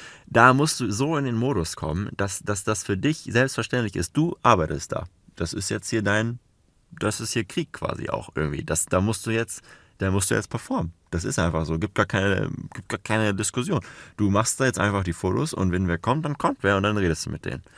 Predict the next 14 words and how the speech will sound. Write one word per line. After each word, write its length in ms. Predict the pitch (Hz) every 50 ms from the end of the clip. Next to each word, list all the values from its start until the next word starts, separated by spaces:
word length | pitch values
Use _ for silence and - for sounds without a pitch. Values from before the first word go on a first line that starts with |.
| - - - - - - _
Und 340 | - 104 101 101 95 85 - -
dann, 280 | - 110 143 160 - -
das 280 | - - - - -
klappt 240 | - - 440 - -
dann 100 | 78 71
auch 220 | 65 55 55 - -
tatsächlich. 580 | - 73 - - - 71 78 - - - - - - -
Also, 460 | - 90 95 90 95 92 92 92 92 92 - - - - - - - - - _ _ _ - -
ich 120 | - -
hatte 420 | 113 120 135 151 139 123 - - - _ _ _
relativ 840 | - - 92 98 135 165 180 180 156 131 - - 104 90 82 80 - -
wenig 420 | - 85 107 123 127 113 104 -
Stress 420 | - - - - 113 98 - - -
dafür, 520 | - 107 95 98 117 - - 98 82 80